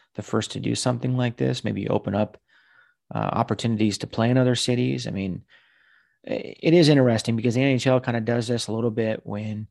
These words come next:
you know, you play sort of the ice hockey matches, um, outside in different venues, and,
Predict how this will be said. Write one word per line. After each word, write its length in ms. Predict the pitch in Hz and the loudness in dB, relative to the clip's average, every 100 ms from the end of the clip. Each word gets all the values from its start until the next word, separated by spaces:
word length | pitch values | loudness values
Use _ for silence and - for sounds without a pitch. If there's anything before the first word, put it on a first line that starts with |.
| _ _ _ - | _ _ _ -4
you 80 | |
know, 80 | 110 | 0
you 180 | 107 104 | 2 0
play 380 | - 110 110 104 | 0 2 2 2
sort 240 | - 113 | 0 0
of 240 | 104 98 - | -2 -4 -8
the 500 | - - - 113 - | -6 -6 -6 -8 -10
ice 220 | - 110 - | -4 -2 0
hockey 300 | 113 107 107 | 0 0 0
matches, 680 | 107 107 107 110 101 98 - _ _ _ _ _ - - | 0 0 0 0 0 -2 -6 _ _ _ _ _ -18 -4
um, 340 | 107 101 98 - | -2 0 -2 -2
outside 640 | 113 107 - 107 113 110 107 | -2 -2 -2 0 2 0 0
in 80 | |
different 340 | 107 113 113 120 | -2 -2 -4 -4
venues, 720 | 113 107 107 104 101 98 98 | -2 -2 -2 -2 -4 -4 -6
and, 240 | 95 80 | -6 -8